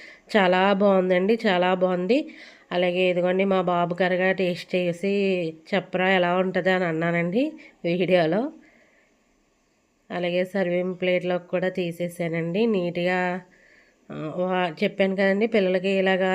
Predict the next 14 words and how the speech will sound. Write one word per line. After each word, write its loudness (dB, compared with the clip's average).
అట్రాక్షన్‌గా -2
పెడితే 0
పిల్లలు 0
ఇంట్రెస్ట్గా -2
తింటారని. 0
ఇదిగోండి, 0
ఇలా 0
పెట్టేసండి -2
మా 2
బాబుకి -2
ఇచ్చాను. -2
మా 2
బాబు 0
మాట్లాడుతున్నాడు, 0